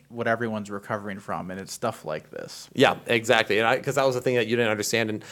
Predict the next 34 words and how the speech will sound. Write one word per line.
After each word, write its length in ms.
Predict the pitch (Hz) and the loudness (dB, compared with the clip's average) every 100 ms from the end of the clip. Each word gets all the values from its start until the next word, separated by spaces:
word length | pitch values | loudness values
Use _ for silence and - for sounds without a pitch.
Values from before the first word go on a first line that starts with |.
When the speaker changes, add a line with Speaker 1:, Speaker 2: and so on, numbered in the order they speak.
| - - | -4 4
Speaker 2:
I 100 | 165 | 6
never 160 | 156 | 6
considered 380 | 147 139 151 143 | 4 2 2 2
myself, 320 | 127 123 127 | 2 2 2
like, 140 | 120 110 | 2 0
this 160 | 104 | -6
recovering 460 | 85 - 135 117 110 | -6 -2 0 0 -2
fundamentalist. 600 | 127 123 123 131 113 104 | -2 0 2 4 4 4
I 100 | 123 | 2
just 180 | 123 - | 2 -2
looked 260 | 110 120 120 | -2 0 2
at 120 | 120 | 2
it 40 | 110 | 2
eventually 380 | 110 117 120 | 0 -2 -2
and 100 | 107 | -2
was 120 | 104 98 | -2 -4
like, 200 | 95 - | -4 -4
the, 160 | 101 | -6
the 200 | 104 110 | -2 -2
scales 400 | - - 120 120 | -2 2 2 4
fell 120 | - 120 | 2 2
off 160 | 120 | 2
my 160 | 117 107 | 0 0
eyes 240 | 113 113 | 0 -2
fully, 380 | - 104 104 127 | -4 -4 -2 -2
and 80 | 113 | -2
I 40 | |
was 100 | 107 | -4
like, 120 | 104 - | -4 -4
"This 120 | 175 | -2
is 80 | 175 | 0
stupid. 460 | - 143 165 - - | 0 2 2 -2 -2
I'm 200 | 135 135 | 0 2
out." 260 | 156 - | 2 0